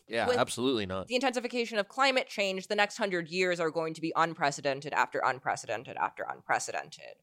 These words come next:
Speaker 2: And so the fact that after this first catastrophe, this first test, this first moment of, like, can humanity as a global community respond to this, change our behavior in a way that, that mitigates this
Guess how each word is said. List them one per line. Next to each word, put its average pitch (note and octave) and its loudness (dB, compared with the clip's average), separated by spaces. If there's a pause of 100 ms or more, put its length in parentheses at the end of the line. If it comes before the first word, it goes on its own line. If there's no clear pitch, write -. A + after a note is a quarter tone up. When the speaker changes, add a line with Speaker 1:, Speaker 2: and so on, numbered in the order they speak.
(440)
Speaker 2:
And G#3 -2
so G#3+ 6
the G#3+ 4
fact G#3 6
that A3+ 8
after F3 6
this E3+ 0 (240)
first E3+ 0 (300)
catastrophe, E3 2 (140)
this F#3 4
first F#3 4
test, F3 6
this E3 -2
first E3+ 4
moment E3 4
of, D3 2
like, D3 2
can F3 2 (120)
humanity G3 4
as E3 2
a E3 2
global E3+ 4
community E3 0
respond D#3 4 (140)
to D3+ 0
this, C3 -2 (360)
change A3+ 6
our G#3 10
behavior F3+ 4
in D3+ 0
a D3 2
way D3+ 4
that, C3+ 2
that D3 2
mitigates D3+ 2
this A#2+ -4